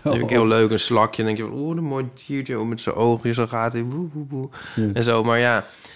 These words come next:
Speaker 2: Ja.
Speaker 1: loopt natuurlijk nooit goed af. Dat vind ik dan, dat, dat kan me wel, eh, een beetje bedroeven. Maar
Speaker 2: Ja.
Speaker 1: misschien moet ik hier niet in blijven hangen.
Speaker 2: Dat het nooit goed afloopt.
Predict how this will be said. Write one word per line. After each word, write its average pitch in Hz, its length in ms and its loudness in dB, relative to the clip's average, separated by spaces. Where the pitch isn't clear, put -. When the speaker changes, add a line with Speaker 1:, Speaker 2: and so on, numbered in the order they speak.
Speaker 2:
Ja. 117 160 -6
Speaker 1:
loopt 120 140 4
natuurlijk 120 260 2
nooit 127 140 4
goed 120 120 -4
af. 127 160 2
Dat 123 160 -4
vind 127 140 0
ik 117 140 0
dan, 104 100 0
dat, 120 160 -2
dat - 260 -2
kan 120 180 2
me 117 100 2
wel, 117 380 4
eh, 117 180 0
een 113 100 -2
beetje 117 260 -2
bedroeven. 104 600 -2
Maar 123 100 2
Speaker 2:
Ja. 117 40 6
Speaker 1:
misschien 117 220 4
moet 117 80 2
ik - 60 -12
hier 117 140 2
niet 117 200 4
in 110 140 4
blijven 104 280 6
hangen. 90 400 4
Speaker 2:
Dat 110 240 2
het 110 160 -6
nooit 117 280 6
goed 117 220 0
afloopt. 101 640 0